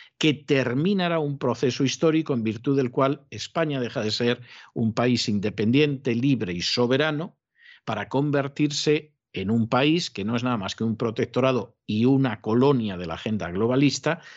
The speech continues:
como lo va siendo casi toda Hispanoamérica. Y esos dos aspectos no se los van a contar a ustedes. Ocasionalmente hay alguna persona en algún pequeño periódico, en un blog,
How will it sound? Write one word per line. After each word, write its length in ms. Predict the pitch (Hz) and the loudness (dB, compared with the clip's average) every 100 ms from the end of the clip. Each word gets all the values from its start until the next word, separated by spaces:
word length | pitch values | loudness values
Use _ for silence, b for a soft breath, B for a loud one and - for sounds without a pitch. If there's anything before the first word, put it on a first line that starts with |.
| B | B
como 180 | - 143 | 0 4
lo 140 | 147 160 | 4 4
va 80 | |
siendo 340 | 156 151 143 139 | 2 0 -2 -2
casi 300 | 92 - 87 | -4 -6 -6
toda 260 | 113 92 | -6 -6
Hispanoamérica. 720 | 90 - - - - _ - _ _ _ _ _ _ _ _ - - | -8 -12 -16 -16 -20 _ -20 _ _ _ _ _ _ _ _ -20 -2
Y 160 | 127 139 | 2 2
esos 200 | 156 156 | 2 0
dos 200 | 233 180 | -2 -2
aspectos 560 | 131 160 147 131 117 | -2 -2 -2 -4 -2
no 200 | 117 185 | 2 2
se 140 | 190 220 | 0 -2
los 160 | - | -2
van 160 | 87 92 | -2 -2
a 80 | - | -2
contar 320 | 98 110 110 | -4 -2 -2
a 40 | |
ustedes. 600 | 90 - 117 - - - _ _ b b b b | -4 -2 -4 -4 -12 -18 _ _ b b b b
Ocasionalmente 800 | - - 92 107 127 139 143 139 | -6 -2 0 4 4 4 2 2
hay 80 | 117 | 0
alguna 340 | 110 117 117 104 | 0 0 0 -2
persona 460 | 90 - 175 156 | -6 -2 -2 0
en 80 | 120 | 0
algún 340 | 101 104 110 | 0 0 0
pequeño 500 | 110 92 123 120 110 | 0 0 2 2 0
periódico, 580 | - 98 160 175 139 110 | -2 0 2 4 2 0
en 100 | 98 | 0
un 200 | 98 98 | 2 4
blog, 380 | 107 160 156 | 4 4 4